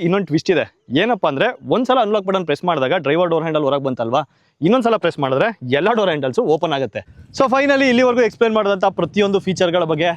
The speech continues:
ಖುಷಿ ಆಯ್ತಾ? ಚೆನ್ನಾಗಿತ್ತಲ್ಲ? ಯಾರು ಮೇಜರ್ಲಿ ಕವರ್ ಮಾಡಿರಲ್ಲ ಇದನ್ನ. ನಾರ್ಮಲ್ ಆಗಿ ನಾನೇ ಆಗ್ಲಿ ಒಂದು ಗಾಡಿ ತಗೊಂಬಂದು ಅದರಲ್ಲಿರುವಂಥ ಫೀಚರ್ಗಳು, ಯೂಸ್ ಮಾಡೋದು ಹೇಗೆ ಅದನ್ನ,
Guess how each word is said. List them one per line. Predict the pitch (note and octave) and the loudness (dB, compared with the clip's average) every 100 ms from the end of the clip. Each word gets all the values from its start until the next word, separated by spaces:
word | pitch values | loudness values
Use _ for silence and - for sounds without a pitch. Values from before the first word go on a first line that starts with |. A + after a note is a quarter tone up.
| - - - - - - - | -8 -18 -14 -12 -12 -14 -8
ಖುಷಿ | C#3 F3 | -4 -2
ಆಯ್ತಾ? | D#3+ C#3 D3 - - - - - _ _ _ | -2 -2 -4 -6 -20 -20 -20 -20 _ _ _
ಚೆನ್ನಾಗಿತ್ತಲ್ಲ? | E3+ F#3 F3+ E3 E3 E3 B2+ | -2 -2 0 0 -2 -4 -6
ಯಾರು | C#3 G3 | -2 0
ಮೇಜರ್ಲಿ | G#3+ F#3 G3+ F#3+ G3 | 0 2 0 0 -2
ಕವರ್ | D#3 D#3+ | 0 -2
ಮಾಡಿರಲ್ಲ | E3 C#3 D#3+ D#3 C3+ | 0 0 0 0 0
ಇದನ್ನ. | B2+ C3 - _ - - - | -2 -4 -6 _ -20 -16 -6
ನಾರ್ಮಲ್ | E3+ F#3+ F#3 | -2 0 0
ಆಗಿ | F#3 F#3+ | 0 0
ನಾನೇ | D3 E3+ A3+ | -2 -2 0
ಆಗ್ಲಿ | G3 E3 G3 - _ _ | -2 -2 -4 -4 _ _
ಒಂದು | D#3+ E3 | -2 0
ಗಾಡಿ | E3+ F#3+ | 0 0
ತಗೊಂಬಂದು | F3 E3+ E3 D#3+ E3 | -2 -2 -2 0 0
ಅದರಲ್ಲಿರುವಂಥ | D3+ D#3 D#3 | 0 -2 -2
ಫೀಚರ್ಗಳು, | D#3 D#3 D3+ D3 C#3 C#3+ D3 - - | -4 -4 -2 -2 0 -2 -2 -6 0
ಯೂಸ್ | E3+ E3 | 0 2
ಮಾಡೋದು | E3+ D#3+ C#3 | -2 -2 -2
ಹೇಗೆ | C3 C3+ | -2 -2
ಅದನ್ನ, | C3 C3 | -2 -2